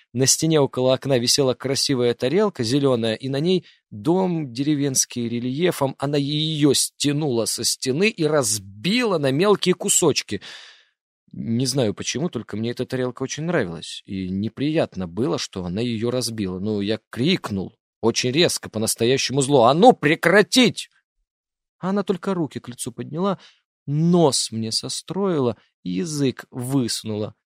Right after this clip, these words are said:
Грубо так. Прямо как уличный мальчишка. Я говорю: «Как вам не стыдно?»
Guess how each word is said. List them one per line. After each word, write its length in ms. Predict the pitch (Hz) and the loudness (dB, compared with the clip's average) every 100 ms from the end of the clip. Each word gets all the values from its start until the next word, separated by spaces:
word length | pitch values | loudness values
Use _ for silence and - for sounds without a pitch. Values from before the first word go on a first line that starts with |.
| _ | _
Грубо 560 | 117 165 170 139 107 104 | -4 0 4 2 2 -4
так. 340 | - 101 - _ _ _ _ _ _ _ _ | -4 -6 -8 _ _ _ _ _ _ _ _
Прямо 240 | 135 127 | -4 -2
как 240 | 139 - | -6 -8
уличный 460 | 156 143 123 - 131 | -2 -2 -2 -6 -6
мальчишка. 580 | 131 135 - 123 - 110 | -6 -8 -8 -10 -6 -4
Я 120 | 113 | -2
говорю: 420 | 120 131 139 120 _ _ _ _ _ _ _ _ _ | 0 2 2 0 _ _ _ _ _ _ _ _ _
«Как 240 | 131 135 | -2 2
вам 160 | 143 143 | 2 4
не 80 | 147 | 4
стыдно?» 640 | - - 170 127 110 | 4 6 6 6 0